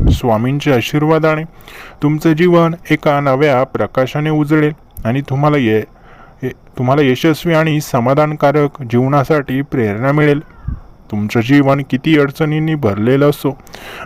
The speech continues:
जर स्वामींची कृपा तुमच्यावर असेल, तर त्या अडचणींना मागे सोडून तुम्ही पुढे जाण्यासाठी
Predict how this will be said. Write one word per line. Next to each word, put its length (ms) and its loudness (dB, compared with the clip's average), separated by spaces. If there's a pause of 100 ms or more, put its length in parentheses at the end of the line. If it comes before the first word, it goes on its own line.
जर 140 2
स्वामींची 580 -2
कृपा 360 2
तुमच्यावर 560 0
असेल, 320 0 (260)
तर 100 2
त्या 220 0
अडचणींना 600 0
मागे 380 0
सोडून 340 4
तुम्ही 360 -2
पुढे 360 2
जाण्यासाठी 640 -2